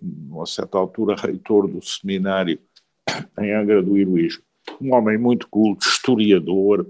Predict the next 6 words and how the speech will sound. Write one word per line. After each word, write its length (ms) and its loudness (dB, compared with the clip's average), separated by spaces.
poeta, 840 0
e 360 4
<coughs> 600 -6
ele, 440 6
eh, 300 -4
deu-nos 840 2